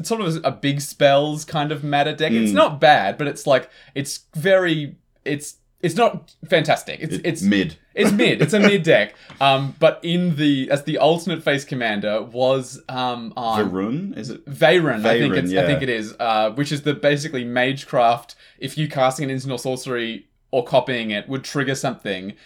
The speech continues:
Speaker 1: it triggers twice instead.
Speaker 2: It's
Speaker 1: So
Speaker 2: kind of
Speaker 1: now
Speaker 2: nutty.
Speaker 1: your Archmage Emeritus draws you two cards when you cast a spell.
Speaker 2: It also has prowess as well,
Speaker 1: Oh, it,
Speaker 2: which
Speaker 1: that's
Speaker 2: is
Speaker 1: right.
Speaker 2: nuts.
Speaker 1: Yeah.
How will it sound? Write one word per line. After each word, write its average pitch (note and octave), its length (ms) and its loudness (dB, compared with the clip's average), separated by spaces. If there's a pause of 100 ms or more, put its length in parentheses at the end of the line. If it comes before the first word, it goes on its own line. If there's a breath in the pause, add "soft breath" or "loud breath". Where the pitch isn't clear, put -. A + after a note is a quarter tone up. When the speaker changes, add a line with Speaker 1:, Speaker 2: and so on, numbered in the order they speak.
Speaker 1:
it - 100 -8
triggers A#2+ 300 -6
twice G#2+ 360 2
instead. A#2 480 -2
Speaker 2:
It's A2+ 280 0
Speaker 1:
So - 80 -12
Speaker 2:
kind - 220 2
of - 20 0
Speaker 1:
now C#3 300 6
Speaker 2:
nutty. C#3 280 2
Speaker 1:
your D3 180 2
Archmage C3 360 2
Emeritus B2+ 420 2
draws B2 320 -2
you B2+ 80 -10
two C3 240 -4
cards B2+ 360 4
when B2+ 100 -6
you B2 80 -6
cast B2 280 0
a C3 60 -10
spell. B2 300 2
Speaker 2:
It A#2+ 60 8
also B2 260 4
has C3 180 2
prowess G#2+ 760 -2
as F#2 140 -6
well, F2 400 2
Speaker 1:
Oh, G2+ 80 8
it, - 160 0
Speaker 2:
which G#2 220 0
Speaker 1:
that's - 220 4
Speaker 2:
is - 60 -8
Speaker 1:
right. A2+ 400 4
Speaker 2:
nuts. A#2 560 0
Speaker 1:
Yeah. G#2 180 2